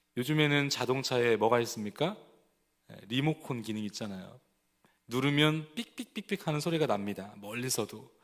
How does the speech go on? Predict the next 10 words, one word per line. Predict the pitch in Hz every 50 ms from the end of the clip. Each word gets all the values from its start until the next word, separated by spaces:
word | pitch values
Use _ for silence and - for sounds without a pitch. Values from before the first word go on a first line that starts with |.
| _ _ - - - - - - - - - _ _ _
다행히 | - - - 143 156 170 175 175 175 175 190 214 226 - - - - _ _ _ _ _ - -
자동차 | - 139 135 151 160 160 - - 170 165 156
리모컨이 | 127 123 123 131 135 135 - - 135 123 127 131 120
얼마나 | 107 104 113 120 127 127 135 135
편한지 | - 160 147 131 120 113 113 139 156 139 104 92 - - _ _ _
단추 | - - 120 135 - - 160 156
하나를 | 147 143 139 131 131 127
딱 | - - 139 - - - - _ _ _ _ _ _ _ -
누르면서 | 113 117 123 131 127 120 117 113 110 - 139 131 104 92 - - - _ _ _ _
뛰어다니니까 | - 175 185 196 185 170 135 123 123 113 113 107 - 113 113 135 175